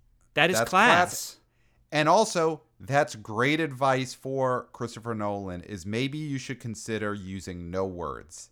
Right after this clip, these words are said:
Speaker 1: Mm-hmm.
Speaker 2: For a while. Give it a couple of years, Nolan, of no words. But Krasinski, he nailed it.
Speaker 1: Yeah.
Speaker 2: No words, no words, and he let the movie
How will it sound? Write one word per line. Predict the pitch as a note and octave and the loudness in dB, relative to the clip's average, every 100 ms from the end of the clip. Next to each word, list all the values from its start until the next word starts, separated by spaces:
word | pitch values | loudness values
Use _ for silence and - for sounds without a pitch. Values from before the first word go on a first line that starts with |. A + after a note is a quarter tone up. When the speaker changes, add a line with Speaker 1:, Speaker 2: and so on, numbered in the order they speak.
| - | -6
Speaker 1:
Mm-hmm. | D#3 C3 C#3 C#3+ C#3 _ _ _ _ _ _ _ _ _ _ - | -4 -4 -4 -4 -8 _ _ _ _ _ _ _ _ _ _ -2
Speaker 2:
For | E3 | 2
a | F#3 | 4
while. | F3 C3+ F#2 C2 - | 8 8 6 0 -6
Give | C#3+ E3 | -2 0
it | |
a | G#3 | 0
couple | G3 F3+ F3 | 0 -2 -2
of | D3 | -4
years, | A#2 G2+ F#2 | -2 0 -2
Nolan, | F#2+ F2+ F#2 F2 | -4 -6 -6 -8
of | D#2+ | -10
no | F#2 F2+ | -8 -8
words. | E2+ C#2+ - | -6 -8 -8
But | - G#2 | -8 -8
Krasinski, | - G#2+ F2+ A2 A#2+ - D#3 E3+ D#3+ _ _ _ _ | -8 -12 -8 -8 -10 -12 -14 -14 -16 _ _ _ _
he | A#2 B2+ | -6 -4
nailed | C#3 E3 G#3 A2 | 2 2 2 -2
it. | - _ _ _ _ _ _ _ _ _ _ _ | -10 _ _ _ _ _ _ _ _ _ _ _
Speaker 1:
Yeah. | - E3+ F#3+ G2+ | 0 2 4 4
Speaker 2:
No | C3 | 0
words, | C#3+ C3 B2+ B2 A#2+ A2+ - - _ _ _ _ _ _ - | 0 0 0 0 -2 -6 -18 -20 _ _ _ _ _ _ -6
no | G2 A#2 | 0 0
words, | A#2 G#2+ G2+ G#2 F2+ - - _ _ _ _ | 2 2 2 -2 -6 -14 -18 _ _ _ _
and | G#2 G2+ | -6 -6
he | G2+ | -6
let | F#2 G2 A#2+ - - | -6 0 0 0 -6
the | A2 | -4
movie | G#2 G#2 G2 G2 F#2+ F#2+ | -4 -4 -6 -8 -8 -10